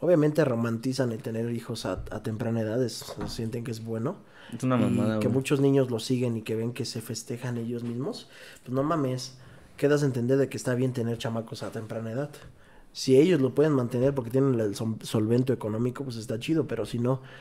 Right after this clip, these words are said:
Speaker 1: no mames. Pinche das, da, o sea, das a entender que, que está chido, güey, tener hijos a la temprana edad.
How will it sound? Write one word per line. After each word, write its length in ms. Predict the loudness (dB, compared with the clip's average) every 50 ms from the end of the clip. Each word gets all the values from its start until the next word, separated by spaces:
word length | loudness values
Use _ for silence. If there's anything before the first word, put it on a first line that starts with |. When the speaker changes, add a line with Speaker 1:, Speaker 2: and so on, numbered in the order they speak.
| -20 -20 -20 -20 -12 -4 0
Speaker 1:
no 120 | 0 2
mames. 440 | 2 2 2 2 2 0 -2 -8 -10 -20 -20 -20 -20 -20 -20 -20 -20 -20 -20 -20 -20 -20 _ -12 -4
Pinche 280 | -2 0 2 4 6
das, 260 | 6 6 6 4 4 4
da, 80 | 4 6
o 80 | 6 4
sea, 140 | 4 4 4
das 180 | 2 2 2
a 20 | 2
entender 360 | 2 4 4 4 4 4 2
que, 140 | 2 -2 -2
que 60 | -2
está 200 | -2 0 0 0
chido, 320 | 0 0 -4 0 2 2 2
güey, 160 | 2 0 -2
tener 340 | -4 -6 -6 -4 -2 -2 -2
hijos 280 | -2 -2 -2 -4 -2 -2
a 60 | -4
la 60 | -4
temprana 420 | -4 -4 -6 -6 -4 -2 -2 -2 -2
edad. 160 | -2 -4